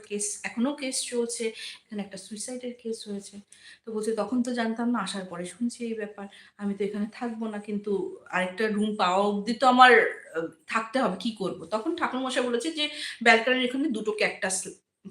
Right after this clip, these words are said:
ফণি মনসার গাছ আর কি রেখে দিতে, হ্যাঁ? তো এখন ঠাকুরমশাই বলে তো, ঠাকুরমশাই বলছে যে, "আমি তো বলে দিলাম, আ, যদি এখন ও আমার উপর রেগে যায়।" তো আমি দিদি ভাইকে বললাম যে, উনি তো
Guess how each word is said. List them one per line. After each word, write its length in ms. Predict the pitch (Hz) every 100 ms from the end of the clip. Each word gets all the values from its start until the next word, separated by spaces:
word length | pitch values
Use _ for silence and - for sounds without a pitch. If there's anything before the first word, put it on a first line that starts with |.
| -
ফণি 180 | 247
মনসার 400 | 233 220 214 214
গাছ 240 | 185 175 196
আর 80 | 180
কি 60 | 226 196 - - -
রেখে 200 | 196 202
দিতে, 280 | 185 175 -
হ্যাঁ? 300 | 208 339 - - - - - - -
তো 60 | 190
এখন 180 | 185 233
ঠাকুরমশাই 500 | 240 226 247 247 269
বলে 240 | 240 240
তো, 160 | 240 247
ঠাকুরমশাই 460 | 254 240 247 247
বলছে 280 | 240 226 240
যে, 120 | 233
"আমি 140 | 202 214
তো 80 | 240
বলে 240 | 226 240 247
দিলাম, 360 | 262 320 - - _ _ _ _
আ, 240 | 185 185
যদি 200 | 185 208
এখন 300 | 226 247 240 202 -
ও 180 | 202 208
আমার 240 | 196 208
উপর 200 | 220 233
রেগে 260 | 226 214 196
যায়।" 200 | 196 214 -
তো 60 |
আমি 180 | 233 247
দিদি 320 | 240 240 247 269
ভাইকে 240 | 254 247
বললাম 300 | 254 247 269
যে, 80 | 277
উনি 180 | 262
তো 100 | 277